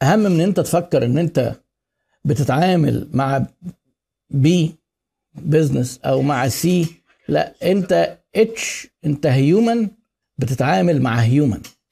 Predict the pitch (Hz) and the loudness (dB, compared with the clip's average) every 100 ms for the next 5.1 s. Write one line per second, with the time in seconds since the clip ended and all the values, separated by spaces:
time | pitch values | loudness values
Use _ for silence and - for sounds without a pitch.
0 | - 135 127 123 180 180 160 139 127 117 | -10 -4 -2 0 0 2 0 -2 -4 -2
1 | 139 143 131 113 123 113 117 104 - - | -4 -2 -2 -4 -4 -6 -6 -10 -12 -6
2 | 135 123 - 196 170 101 - _ _ _ | -2 -2 0 0 0 -4 -10 _ _ _
3 | 135 123 - - - 156 156 123 151 190 | -2 0 0 -2 -2 -2 -2 -2 0 0
4 | 190 156 - 143 127 170 208 156 190 226 | 0 -2 -2 -4 0 0 0 0 0 0